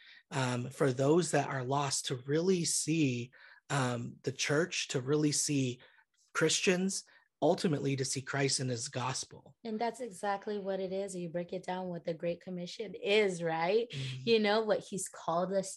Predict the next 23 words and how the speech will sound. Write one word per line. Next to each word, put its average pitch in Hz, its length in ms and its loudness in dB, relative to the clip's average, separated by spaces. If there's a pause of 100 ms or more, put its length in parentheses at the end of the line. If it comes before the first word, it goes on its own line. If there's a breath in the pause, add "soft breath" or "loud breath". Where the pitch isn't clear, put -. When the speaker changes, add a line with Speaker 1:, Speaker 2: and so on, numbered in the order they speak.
Speaker 2:
to 180 120 -4
do, 165 540 -4
to - 120 -10
go 160 340 -2
outside 170 600 -6
of 165 100 -8
ourselves, 156 1000 -10
to, 160 220 -2 (460 loud breath)
to 196 140 0
be 185 320 -4
his 190 300 -2
hands, 170 500 -4
to 170 100 -4
be 185 260 -4
his 190 520 -6
feet, 165 400 -6
to - 140 -10
be 180 340 -4
the 175 120 -2
light 165 540 -4
in 180 140 0
the 170 80 2
darkness, 156 640 -4